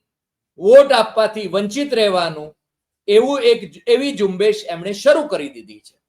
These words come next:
અને એમનો એમ કે એવો દાવો છે કે મમતા રાજમાં સત્તર લાખ જેટલા બનાવટી મતદારો, ફેક મતદારો, બોગસ મતદારો એ છે અને હજુ વધારે ની યાદીઓ અમે આપીશું.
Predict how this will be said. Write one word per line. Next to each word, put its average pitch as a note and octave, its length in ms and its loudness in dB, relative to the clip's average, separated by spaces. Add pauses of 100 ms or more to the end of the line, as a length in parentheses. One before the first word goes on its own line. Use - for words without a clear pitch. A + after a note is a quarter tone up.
(640)
અને G3+ 500 -6 (240)
એમનો B3+ 380 0
એમ G#3 260 -4
કે G3 80 -6
એવો G3+ 340 0
દાવો G3 380 2
છે C3+ 360 -8 (680)
કે G#3+ 100 2
મમતા A3 480 0
રાજમાં F#3 600 0 (460)
સત્તર C#4 560 2
લાખ C#4+ 380 4
જેટલા G3 720 -4 (440)
બનાવટી C#4+ 680 2
મતદારો, F#3 560 -4 (100)
ફેક C#4+ 280 -2
મતદારો, F3+ 560 -4
બોગસ A#3+ 460 0
મતદારો E3 520 -4
એ C3 200 -10
છે G2 260 -20 (520)
અને A3+ 160 -4
હજુ G#3+ 260 0
વધારે G#3+ 720 0 (1080)
ની A#3+ 160 -4
યાદીઓ B3 400 2
અમે G#3 240 -2
આપીશું. D#3+ 640 -10